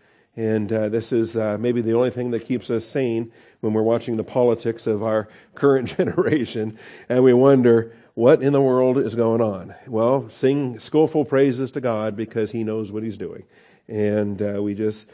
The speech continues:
can walk by faith and trust that day by day, uh, he's got his hand on all of this. All right.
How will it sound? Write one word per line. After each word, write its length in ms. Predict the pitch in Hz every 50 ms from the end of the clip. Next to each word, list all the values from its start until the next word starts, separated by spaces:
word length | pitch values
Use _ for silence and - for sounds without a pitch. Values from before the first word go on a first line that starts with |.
| _ _ _ _
can 180 | _ - 107 101
walk 260 | 104 113 120 120 -
by 160 | - 120 123 -
faith 360 | - 127 113 113 113 113 113
and 120 | 113 107 101
trust 420 | - 139 120 107 101 110 - -
that 140 | 113 101 95
day 160 | 110 113 117
by 200 | 110 113 117 113
day, 420 | 104 113 120 113 107 104 104 107 - _ _ _ _ _ _ _ _
uh, 280 | - 110 104 104 98 95
he's 180 | 101 113 107 -
got 180 | - 110 110 110
his 120 | 107 -
hand 300 | - 113 101 104 104 104
on 120 | 107 110
all 220 | 120 127 123 120 110
of 160 | 104 90 95
this. 380 | 95 - - - - - - _ _ _ _ _ _ _ _ _ _ _ _ _ _ _ _ _ _ - -
All 60 | 185
right. 200 | 156 123 101 87